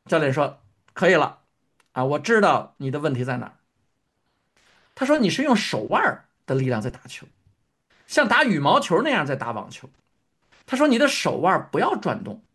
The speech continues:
甚至胳膊肘儿都不要转动的很多，你要靠大臂乃至全身的力量打球。”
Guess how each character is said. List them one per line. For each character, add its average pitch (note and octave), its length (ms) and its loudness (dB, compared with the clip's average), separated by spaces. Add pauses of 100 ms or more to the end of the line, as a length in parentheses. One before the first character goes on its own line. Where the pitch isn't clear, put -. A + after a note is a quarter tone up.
(640)
甚 E4 200 0
至 C4 80 2
胳 D#4+ 220 0
膊 D4+ 100 4
肘 - 160 -6
儿 - 140 -8
都 F3 100 -2
不 G3 120 -4
要 E3+ 400 0 (160)
转 E3+ 180 2
动 C#3 140 -6
的 B2 40 -4
很 A2 200 -12
多， G#2+ 280 -16 (680)
你 F3+ 140 -2
要 C4 160 4
靠 C4+ 180 4
大 C4 380 0
臂 D#3+ 320 -10 (680)
乃 D#3+ 160 0
至 G#3 160 -2
全 G3+ 540 -2
身 E4 220 -4
的 B3+ 80 0
力 C#3+ 180 -6
量 - 260 -14
打 - 140 -14
球。” - 260 -20